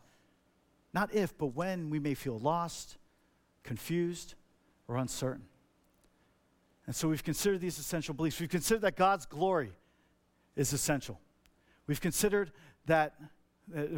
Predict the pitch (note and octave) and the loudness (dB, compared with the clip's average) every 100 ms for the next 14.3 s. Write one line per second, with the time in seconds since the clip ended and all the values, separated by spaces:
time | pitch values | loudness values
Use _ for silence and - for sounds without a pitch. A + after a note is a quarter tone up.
0 | D3 D#3 D3+ - D#3 D3 E3 F3 F3 C3+ | 2 4 4 0 -4 -2 4 4 2 2
1 | F#3+ G3 D3+ C#3+ D#3 C#3 F#3 - A2+ - | 2 2 0 -2 -4 -4 -4 -2 -4 -6
2 | - - _ C3+ B2 - C3 - D3 E3+ | -14 -20 _ -2 0 0 0 0 -2 0
3 | - A3 A3+ F#3+ E3+ E3 G3+ A#3+ G3+ E3 | 0 2 2 2 0 2 2 2 4 4
4 | C#3+ C#3 C3+ - - F#3+ - F#3+ E3+ C#3+ | 4 2 -4 -4 -4 -4 -2 0 2 2
5 | D#3 - A#2+ - - - _ - C#3 C#3 | 0 0 -6 -10 -20 -20 _ -2 0 0
6 | - D#3+ - G#2+ - _ - - E3+ F3 | 0 0 -2 -10 -14 _ -10 -2 0 0
7 | - A3 G#3+ G3 F3+ D#3 E3 F#3+ F#3 C3+ | 2 2 2 2 0 2 2 2 0 -2
8 | F#3 A3 D#3 - - - - D#3 C3 C3 | 0 0 0 -2 -8 -16 -4 0 2 2
9 | D#3 B2+ A#2 C3+ - E3 - G#3+ F3+ - | 0 -2 -2 -2 -2 -2 2 2 2 0
10 | E3 D#3+ - - G3+ G#3 B2+ - _ _ | 0 0 -2 0 4 4 2 -4 _ _
11 | _ _ C3+ C3+ - D#3 C3+ C3 D3+ C#3+ | _ _ -4 -2 2 2 0 0 2 0
12 | - F3+ G3+ - - - C#3+ C3 - C#3+ | 0 2 2 0 -6 -8 -2 0 0 0
13 | - C#3 D3 E3 E3 D#3+ G3+ G#3 - C#3 | 2 4 4 4 2 4 2 2 -6 0
14 | F#3 G3+ C3+ | 2 2 -2